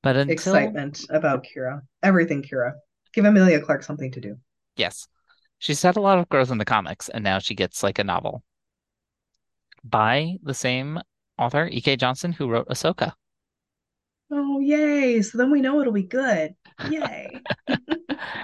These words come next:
Speaker 1: But until next time, always remember, it doesn't matter if you crash the ship and cause yourself and your mentor to be stranded in a totally different galaxy with absolutely no hopes of ever being rescued,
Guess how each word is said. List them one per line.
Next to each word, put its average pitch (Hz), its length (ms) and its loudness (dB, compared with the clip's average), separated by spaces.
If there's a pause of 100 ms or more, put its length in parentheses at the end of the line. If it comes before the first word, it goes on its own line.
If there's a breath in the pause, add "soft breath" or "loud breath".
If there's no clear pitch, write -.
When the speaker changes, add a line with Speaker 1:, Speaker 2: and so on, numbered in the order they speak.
(460 loud breath)
Speaker 1:
But 117 300 2
until 123 280 2
next 117 220 0
time, 92 300 -2
always 113 280 0
remember, 107 540 -2
it - 140 -8
doesn't 165 260 4
matter 143 220 0
if 139 160 -6
you 117 80 -4
crash 107 260 -4
the 139 100 -8
ship 117 280 -6 (180)
and 101 180 -4
cause 98 360 -4
yourself 110 600 0
and 110 220 0
your 156 120 2
mentor 123 360 0
to - 80 -10
be 107 100 -4
stranded 104 480 -2
in 95 120 0
a 87 60 -8
totally 104 360 -4
different 117 300 -2
galaxy 98 560 0
with 95 160 -6
absolutely 101 500 -4
no 101 220 0
hopes 104 260 -2
of 101 80 2
ever 98 220 -2
being 113 240 -2
rescued, 101 480 0